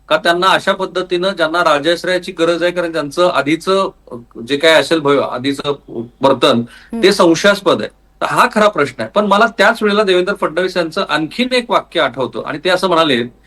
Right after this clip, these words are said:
Speaker 1: की राजकारणामध्ये राहायचं असेल तर तुम्हाला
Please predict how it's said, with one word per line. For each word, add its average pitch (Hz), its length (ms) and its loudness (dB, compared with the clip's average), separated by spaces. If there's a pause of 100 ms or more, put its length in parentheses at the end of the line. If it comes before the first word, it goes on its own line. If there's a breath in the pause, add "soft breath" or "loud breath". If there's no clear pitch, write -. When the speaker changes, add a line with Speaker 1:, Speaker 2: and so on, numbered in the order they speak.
(300)
Speaker 1:
की 175 120 2
राजकारणामध्ये 190 1080 0
राहायचं 147 340 0
असेल 170 400 -2 (160)
तर 165 80 2
तुम्हाला 160 320 -2